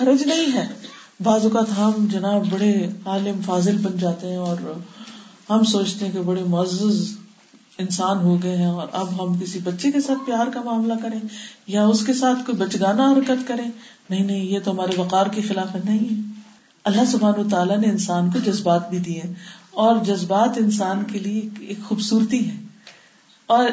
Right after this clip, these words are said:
جذبات کے اظہار میں انسان واقعی بچہ بن جاتا ہے بعض اوقات۔ تو کوئی حرج نہیں ہے کبھی بچہ بننے میں بھی، کیونکہ جو لوگ ہر وقت اپنے اوپر ایک مصنوعی خول چڑھائے رکھتے ہیں دینداری کا، ایک تسنن کا،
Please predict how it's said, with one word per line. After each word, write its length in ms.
جذبات 580
کے 60
اظہار 440
میں 220
انسان 320
واقعی 260
بچہ 240
بن 220
جاتا 220
ہے 120
بعض 120
اوقات۔ 1500
تو 60
کوئی 180
حرج 340
نہیں 220
ہے 280
کبھی 180
بچہ 260
بننے 320
میں 140
بھی، 200
کیونکہ 260
جو 220
لوگ 280
ہر 200
وقت 180
اپنے 240
اوپر 240
ایک 200
مصنوعی 440
خول 320
چڑھائے 300
رکھتے 280
ہیں 60
دینداری 560
کا، 200
ایک 220
تسنن 480
کا، 240